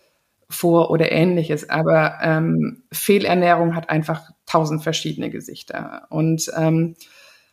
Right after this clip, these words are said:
du hast vom Double Burden gesprochen. Ich spreche mittlerweile, eigentlich sprechen wir sogar vom Triple Burden. Also, dass man eine dreifache Belastung von Fehl-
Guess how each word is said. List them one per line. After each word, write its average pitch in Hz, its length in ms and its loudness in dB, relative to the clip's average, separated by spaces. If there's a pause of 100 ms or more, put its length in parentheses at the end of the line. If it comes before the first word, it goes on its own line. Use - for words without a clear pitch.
(280)
du 180 100 0
hast 190 140 -2
vom 165 180 0
Double 202 280 6
Burden 233 340 4
gesprochen. 185 400 2
Ich - 260 0
spreche - 360 0
mittlerweile, 165 520 2
eigentlich 185 200 -2
sprechen 180 240 0
wir 165 60 -2
sogar 160 220 0
vom 156 220 -4
Triple 165 360 0
Burden. - 460 -4
Also, 151 220 -2
dass 156 240 -4
man 160 120 -2
eine 151 480 0 (120)
dreifache 156 500 0
Belastung 143 640 -6
von 156 240 -8
Fehl- 143 420 -6